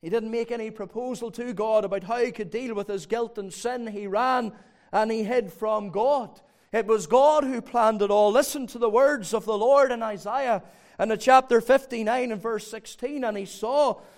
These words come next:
that there was no man, and that there was wonder that there was no intercessor. Therefore his arm, his arm brought salvation unto him."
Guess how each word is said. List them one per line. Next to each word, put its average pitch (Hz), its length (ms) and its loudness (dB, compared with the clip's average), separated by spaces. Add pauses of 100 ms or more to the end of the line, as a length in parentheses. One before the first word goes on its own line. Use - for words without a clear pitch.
that 214 220 0
there 220 100 0
was 190 280 -4
no 240 260 0
man, 254 320 4
and 202 140 0
that 190 100 -12
there 202 120 0
was 202 260 2
wonder 269 440 2
that 220 200 -8
there 202 80 -8
was 202 200 -2
no 240 300 0
intercessor. 226 720 -12 (2250)
Therefore 208 580 -4
his 214 360 -4
arm, 170 300 -2 (1500)
his 247 300 0
arm 240 300 2
brought 233 320 0
salvation 202 680 -2
unto 208 360 -6
him." 165 340 -12